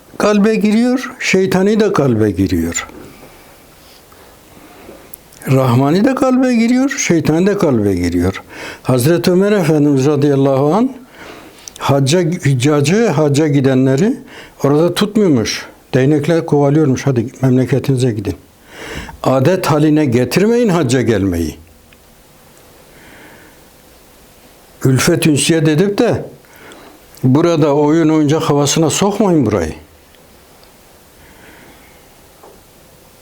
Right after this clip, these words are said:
O da ayrı bir enaniyet. O da ayrı bir enaniyet. Hulasa bu enaniyetin külahları çok.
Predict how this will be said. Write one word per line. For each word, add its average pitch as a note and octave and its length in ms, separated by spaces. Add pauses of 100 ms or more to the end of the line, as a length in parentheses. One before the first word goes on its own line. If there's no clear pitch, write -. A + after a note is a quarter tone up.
(680)
O F3 120
da G#3 80
ayrı A#3 280
bir A#3+ 100
enaniyet. A2 680 (1300)
O A2 100
da A2+ 100
ayrı G#3 300
bir A3+ 60
enaniyet. A2 680 (2500)
Hulasa E3 640
bu F#3+ 140
enaniyetin C#3+ 640
külahları B2 600
çok. - 460